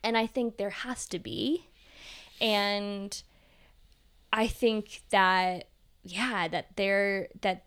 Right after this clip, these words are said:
this evolvement of, of, of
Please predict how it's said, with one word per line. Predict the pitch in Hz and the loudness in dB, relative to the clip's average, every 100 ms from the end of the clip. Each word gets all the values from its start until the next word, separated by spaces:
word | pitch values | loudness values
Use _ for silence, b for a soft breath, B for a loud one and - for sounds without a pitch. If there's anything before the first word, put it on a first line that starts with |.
| - | -4
this | 208 | 0
evolvement | 208 190 180 185 220 262 269 285 269 | 0 0 2 2 2 -2 -2 -2 -4
of, | 202 175 - | -6 -8 -8
of, | 190 185 175 - - | -6 -4 -8 -14 -10
of | 208 190 180 | -6 -6 -8